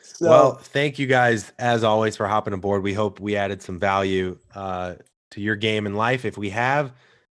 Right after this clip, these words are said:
Speaker 2: definitely feel free to give us a subscribe on Apple Podcasts, follow us on Spotify. Um, we're on Instagram, Twitter, TikTok.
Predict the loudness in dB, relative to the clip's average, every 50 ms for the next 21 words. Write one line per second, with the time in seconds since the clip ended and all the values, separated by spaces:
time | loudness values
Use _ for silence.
0 | _ _ _ -4 -4 -4 -2 -4 -4 -2 -2 -2 -4 -4 -4 -4 -2 -2 -2 -4
1 | -6 -6 -4 -4 -2 -2 -4 -6 -8 -10 -12 -8 -6 -6 -6 -6 -8 -10 -10 -10
2 | -10 -14 -16 -16 -6 -2 0 0 2 0 0 -2 -2 -4 -6 -8 -10 -8 -6 -6
3 | -6 -4 -4 -2 -2 -2 -2 -4 -6 -12 -6 -2 -2 0 0 -2 -2 -4 -6 -8
4 | -10 -12 -10 -6 -4 -2 -2 -2 -2 -4 -4 -4 -2 -2 -2 -4 -6 -8 -12 _
5 | _ _ _ _ _ _ _ _ _ _ -10 -6 -6 -4 -4 -6 -8 -10 -14 -12
6 | -8 -4 0 0 0 0 0 -2 -4 -6 -6 -4 -2 -2 -2 -4 -6 -4 -2 -2
7 | -2 -2 -4 -6 -8 -10 -10 -6 -4 -2 0 0 0 -2 -6 -12